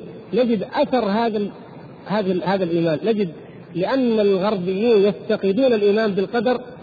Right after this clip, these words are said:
كيف أثر ذلك في حياتهم. ونحن الحمد لله المسلمين لأننا نؤمن بالقدر حتى ضعاف الإيمان من المسلمين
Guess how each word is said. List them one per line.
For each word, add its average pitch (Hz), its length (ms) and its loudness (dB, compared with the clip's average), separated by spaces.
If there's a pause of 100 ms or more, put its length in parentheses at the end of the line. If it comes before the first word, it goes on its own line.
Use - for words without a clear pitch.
(180)
كيف 233 300 2
أثر 208 340 0
ذلك 202 400 0
في 180 100 0
حياتهم. 143 520 0 (840)
ونحن 220 280 2
الحمد 208 340 0
لله 208 180 0
المسلمين 202 500 0
لأننا 214 320 0
نؤمن 220 300 2
بالقدر 208 480 -2 (720)
حتى - 320 -2
ضعاف 226 380 2
الإيمان 214 440 4
من 196 140 4
المسلمين 202 580 4